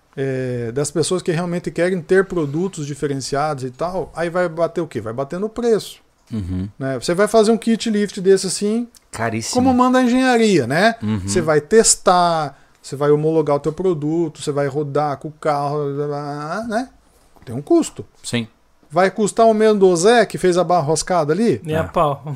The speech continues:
Speaker 2: Não,
Speaker 1: Não
Speaker 2: de-,
Speaker 1: vai.
Speaker 2: eu lembrei daquele canal do
Speaker 1: E
Speaker 2: YouTube,
Speaker 1: qual,
Speaker 2: é
Speaker 1: e qual que
Speaker 2: Biela
Speaker 1: vende?
Speaker 2: Torta.
Speaker 1: E qual que vende?
Speaker 2: Lembra?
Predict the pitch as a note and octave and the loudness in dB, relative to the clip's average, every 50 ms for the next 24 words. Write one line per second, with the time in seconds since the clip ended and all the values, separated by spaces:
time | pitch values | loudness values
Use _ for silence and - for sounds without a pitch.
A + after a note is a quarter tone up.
0 | A#2+ G#2 G2+ G#2+ - F#3+ G3+ A3 A3 G3+ F3+ D#3 B2+ G#2+ - - A#2+ B2 C3 C3 | -8 -6 -2 0 2 2 4 4 4 4 4 2 0 -4 0 0 4 4 6 8
1 | C3+ C#3+ C3+ C#3 - - C3+ B2+ - - A#2+ A#2 A#2+ B2 A#2+ A#2 A2 G2+ - C#3 | 8 8 8 8 6 8 4 4 6 6 6 8 8 8 8 6 4 6 8 10
2 | C4 C4+ B2 A#2 A2 G2+ - - - C4 B3+ B3+ C3 C#4 C#4+ D3 C3+ B3 A#3 - | 10 12 12 10 10 8 8 6 6 6 6 8 10 10 10 10 10 10 10 10
3 | B2 B2+ A#2 - - G#2+ F2 - A3+ A3 - C4 C4 C4 - C#4 C4 G3+ G3 A#3 | 10 10 8 6 2 0 0 0 -2 -2 2 4 4 4 4 2 0 4 6 8
4 | - C#3 D#3+ E3 E3 D3+ C#3+ C#3 D3+ | 10 10 10 10 10 10 10 10 6